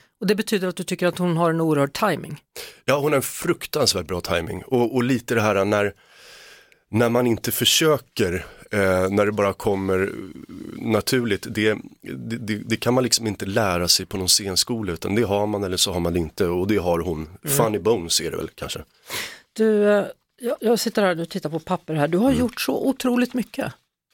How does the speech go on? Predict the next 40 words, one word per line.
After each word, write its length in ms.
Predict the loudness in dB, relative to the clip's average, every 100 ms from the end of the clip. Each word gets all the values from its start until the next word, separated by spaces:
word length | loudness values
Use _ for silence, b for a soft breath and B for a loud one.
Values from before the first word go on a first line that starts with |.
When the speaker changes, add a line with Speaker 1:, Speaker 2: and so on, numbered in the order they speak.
| _ _
Speaker 1:
Minns 360 | 0 2 2 0
du 100 | 2
allt 220 | 2 2
vad 80 | -2
du 60 | 0
har 100 | 0
gjort? 360 | 0 -4 -6 0
Eller 340 | 4 4 4
liksom 220 | 2 2
Speaker 2:
Nej, 60 | 2
nej, 60 | 2
nej. 60 |
Speaker 1:
försvinner 400 | 2 2 2 2
det 80 | 0
åt 100 | 0
sidan? 460 | -2 -4 -4 -2 0
Eller? 160 | 2
Speaker 2:
Ja, 60 | 4
Speaker 1:
Det 60 |
är 40 | 4
alltså 140 | 4
Speaker 2:
nej, 60 | 2
det 60 | -2
Speaker 1:
tre 120 | -2
Speaker 2:
försvinner. 300 | 0 2 0 b b
Speaker 1:
A 160 | 2 2
fyra, 320 | 2 0 0 0
nej, 320 | 2 2 2
fyra 560 | -2 -6 0 2 4
A 40 | 2
fyra-sidor 460 | 0 -2 -2 -4
med 160 | -4 -4
allt 160 | -4 -2
möjligt 380 | -2 -2 -4
här. 160 | -8 -18 -4
Speaker 2:
Mm. 220 | 0 0 -4 _ _ _ _ _ -4
Speaker 1:
Och, 200 | -2 2
och 140 | 0
sen 140 | 2 2
massa, 480 | 2 0 -2 -2